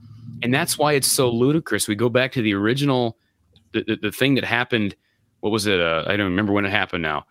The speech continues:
Year and a half ago, promoting Brian Ferentz to quarterbacks coach.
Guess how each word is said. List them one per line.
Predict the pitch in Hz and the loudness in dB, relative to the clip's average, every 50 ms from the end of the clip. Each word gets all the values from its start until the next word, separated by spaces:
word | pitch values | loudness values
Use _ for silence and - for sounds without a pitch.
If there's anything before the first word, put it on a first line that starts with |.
| _ - _ _ | _ -20 _ _
Year | - 110 127 | 2 2 2
and | 127 117 | 4 2
a | 117 | 0
half | 131 135 135 - | 0 -2 0 0
ago, | 156 143 143 143 156 156 147 _ _ _ _ _ _ _ _ _ _ _ _ _ _ - | 2 2 2 2 0 -2 -4 _ _ _ _ _ _ _ _ _ _ _ _ _ _ -6
promoting | - - 110 107 107 117 139 143 151 143 143 139 - - - _ _ _ _ _ _ _ _ _ _ _ _ _ _ _ _ - | -2 0 2 4 4 4 4 4 4 4 4 2 0 -4 -14 _ _ _ _ _ _ _ _ _ _ _ _ _ _ _ _ -6
Brian | - 101 101 117 135 135 | -2 0 2 2 2 0
Ferentz | 113 - 120 117 127 120 - | 0 2 0 0 2 0 -2
to | - - | -2 -2
quarterbacks | - - 110 127 131 123 127 131 - - - | 0 0 2 2 2 2 0 0 0 -2 0
coach. | - 120 131 139 - - - | 0 0 0 0 -2 -6 -12